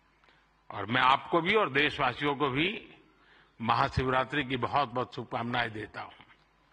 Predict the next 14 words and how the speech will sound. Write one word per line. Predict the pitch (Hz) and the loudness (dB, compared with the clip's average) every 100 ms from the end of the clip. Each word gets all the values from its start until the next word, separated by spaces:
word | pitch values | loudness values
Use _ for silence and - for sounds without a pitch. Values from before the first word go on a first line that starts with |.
| - - _ _ - - - - - - - - - - - - - - - - - - - - - - - - - - - - - | -20 -20 _ _ -20 -20 -20 -18 -16 -14 -14 -14 -12 -12 -12 -10 -10 -10 -12 -12 -12 -12 -12 -12 -12 -12 -12 -12 -14 -14 -14 -14 -8
फ्रेंड्स, | - 156 196 214 - - - - - - - - - - - - - - - - - - | 2 6 6 4 -4 -12 -12 -12 -14 -18 -18 -20 -20 -20 -20 -20 -20 -20 -20 -20 -20 2
आज | 143 160 185 180 | 8 8 8 4
इंटरनेशनल | 160 160 165 170 170 - 190 | 0 0 0 2 2 2 2
विमेंस | 160 165 170 139 | 2 2 0 0
डे | 139 151 | 0 0
भी | 151 175 | 0 -2
है, | 151 - - - - - - - _ - - 1077 - - - - - - 855 880 - - - - - - - - - - - - - - - - - - - - - - 110 | -4 -6 -10 -16 -20 -20 -20 -20 _ -20 -20 -20 -20 -20 -20 -18 -14 -8 -4 -4 -6 -10 -10 -10 -8 -10 -8 -8 -8 -10 -10 -10 -12 -12 -12 -14 -16 -14 -14 -14 -14 -14 -2
लेकिन | 123 139 | 0 2
मैं | 160 170 | 2 4
देख | 156 160 | 6 6
रहा | 165 202 | 4 4
हूं | |
पहली | 196 165 147 175 | 4 2 4 4
बार | 185 190 | 6 4